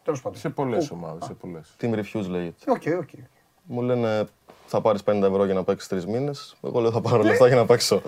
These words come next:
Speaker 1: Έλα, ρε φίλε.
Speaker 3: Χάρηκα.
Speaker 1: Έλα, ε, τίμιος είναι. Τον πάω τον Πέπε. Είναι και πολύ σεμνός.
Speaker 2: Ναι.
Speaker 1: Και είναι και λακωνικός. Μ' αρέσει
Speaker 3: Τότε,
Speaker 1: αυτό.
Speaker 3: μόνο και μόνο το να παίξω μου φαινόταν, ε, κάτι τρομερό, οπότε
Speaker 1: Κάτσε, και σου δώσαν πενήντα ευρώ για τρεις μήνες;
Speaker 3: Ας πούμε, ναι.
Speaker 1: Ναι, εντάξει, δεν πειράζει, ρε παιδί μου. Δεν, δεν, δεν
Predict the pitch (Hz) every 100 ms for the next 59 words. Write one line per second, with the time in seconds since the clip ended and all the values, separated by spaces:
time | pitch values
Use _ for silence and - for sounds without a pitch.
0 | 175 196 330 330 277 208 170 160 143 90
1 | - 233 233 214 175 175 170 160 247 269
2 | 196 143 151 135 143 - - - 165 220
3 | 180 160 135 127 170 185 160 180 196 180
4 | 190 170 - - 107 156 190 185 190 165
5 | 175 160 180 147 156 170 175 160 - -
6 | - - 151 147 143 147 131 123 131 147
7 | - 139 131 131 127 123 117 117 117 113
8 | 117 101 104 104 104 92 - 98 - 214
9 | 185 165 165 196 220 226 170 175 190 190
10 | 170 180 165 180 160 165 180 135 - _
11 | _ _ _ _ _ _ 92 - 107 95
12 | 98 - - - - 359 320 539 - -
13 | 247 427 427 311 180 123 127 113 120 262
14 | 277 - 403